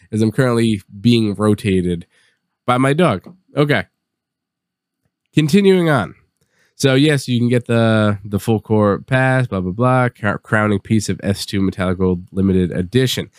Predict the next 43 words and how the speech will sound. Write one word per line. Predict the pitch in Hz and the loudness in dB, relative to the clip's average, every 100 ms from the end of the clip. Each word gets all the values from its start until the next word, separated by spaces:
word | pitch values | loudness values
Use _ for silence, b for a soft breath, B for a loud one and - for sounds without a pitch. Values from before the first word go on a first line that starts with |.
| b b | b b
So | - 131 | -4 0
here's | 120 196 190 | 2 2 2
the | 170 | 0
breakdown | 127 143 139 139 127 | 0 0 0 0 -2
of | 113 | 0
how | 117 110 | 0 0
it's | 104 | 0
being | 113 104 | 0 0
distributed. | 92 - 95 85 76 | 0 -2 -4 -2 -4
Now, | 98 | -2
this | 131 185 | -2 -2
is | 208 | -2
where | 190 170 | -2 -2
it | |
gets | 147 131 | -2 -2
interesting | 135 117 104 92 98 92 b b - | -2 -2 -4 -4 -6 -8 b b -2
because | 123 143 | 0 2
it's | 135 107 | 0 -2
divided | 104 120 107 151 190 127 131 | -2 -2 0 -2 0 0 0
up | 131 101 | -2 -2
amongst | 104 113 117 - | 0 0 0 -6
a | |
bunch | 87 - 143 135 | -6 -2 0 0
of | 95 | -2
different | 117 113 92 | -2 -2 -4
categories. | - 104 95 78 64 52 - b b b | -2 -2 -2 -4 -8 -8 -12 b b b
And | - 107 107 104 98 92 - _ _ _ _ _ | -2 0 2 0 -2 -8 -20 _ _ _ _ _
you, | 113 110 98 | -2 0 0
like, | 92 101 92 | 0 0 0
you | 104 | 0
gotta | 110 107 | 0 2
see | 127 | 2
which | 120 | 2
one | 120 120 | 2 2
you | 113 | 0
fall | - 123 131 | 0 -2 0
into, | 175 151 139 131 | 0 0 2 2
and | 107 | 2
then | 107 | 2
you | 110 104 | 2 2
have | 107 98 | 0 -2
an | 85 | -2
entry. | 127 120 101 95 | -2 -2 0 0